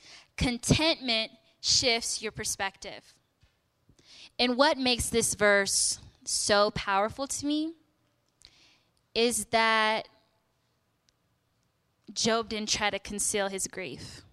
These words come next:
Ripping his clothes and shaving his head in those times was symbolic of grief.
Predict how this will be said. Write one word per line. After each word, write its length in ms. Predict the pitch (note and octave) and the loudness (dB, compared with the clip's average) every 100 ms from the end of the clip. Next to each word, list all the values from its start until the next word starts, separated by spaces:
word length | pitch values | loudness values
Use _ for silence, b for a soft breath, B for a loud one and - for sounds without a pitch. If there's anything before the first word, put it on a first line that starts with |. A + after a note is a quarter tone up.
| _ _ _ _ _ _ _ _ _ _ _ b b b | _ _ _ _ _ _ _ _ _ _ _ b b b
Ripping 400 | G#3 C4+ E4 C#4 | 2 2 2 0
his 220 | C#4 - | 0 -2
clothes 600 | - - G#3+ G#3+ A3+ A#3 | -8 -4 2 4 4 0
and 140 | G#3+ G3+ | -2 0
shaving 440 | - G#3 A#3 A3 | 0 0 -2 -4
his 260 | G#3+ G3 - | -6 -8 -6
head 360 | G3+ G3+ G#3 B B B | -2 -2 -4 B B B
in 160 | G#3 G#3 | 0 4
those 280 | G#3 A3+ | 4 2
times 540 | - C#4 D4+ D#4 D4+ A3+ | -2 -2 0 0 0 -4
was 100 | G#3 | -4
symbolic 640 | - G#3 F#3+ G3 G3+ G3 | -4 -4 -6 -6 -6 -8
of 180 | F3+ F3+ | -12 -10
grief. 680 | G3 G#3 G#3 F3+ - - | -8 -6 -8 -12 -16 -20